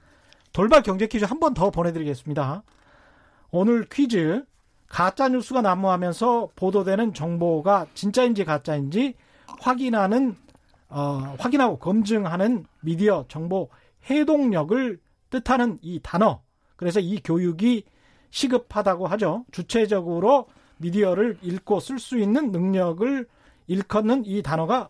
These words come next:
무엇일까요? 정답을 아시는 분은 짧은 문자 오십 원, 긴 문자 백 원에 정보 이용료가 부과되는 샵 구칠삼공 번으로 문자 보내주시거나 무료인 콩과 마이케이로 보내주셔도 좋습니다.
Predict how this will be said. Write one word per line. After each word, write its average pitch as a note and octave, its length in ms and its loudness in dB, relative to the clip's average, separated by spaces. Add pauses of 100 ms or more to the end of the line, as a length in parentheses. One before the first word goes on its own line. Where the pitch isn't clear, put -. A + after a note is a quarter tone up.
(140)
무엇일까요? F#3+ 720 0 (340)
정답을 F#3+ 580 2
아시는 F3+ 360 -2
분은 A3+ 340 0 (560)
짧은 B3+ 320 2
문자 B3+ 300 2
오십 E3+ 240 -4
원, D3 140 -4
긴 E3 200 -2
문자 F3 280 0
백 C#3+ 200 -4
원에 F3+ 360 0 (340)
정보 G3+ 400 2
이용료가 F#3+ 420 0
부과되는 D3+ 540 -2 (340)
샵 - 340 0 (200)
구칠삼공 C4 1120 -4
번으로 F#3 280 0
문자 F3+ 280 0
보내주시거나 D#3 720 -4 (380)
무료인 E3 480 2
콩과 G#3 280 -2
마이케이로 F3 760 -2 (380)
보내주셔도 E3 680 -2
좋습니다. C#3 420 -4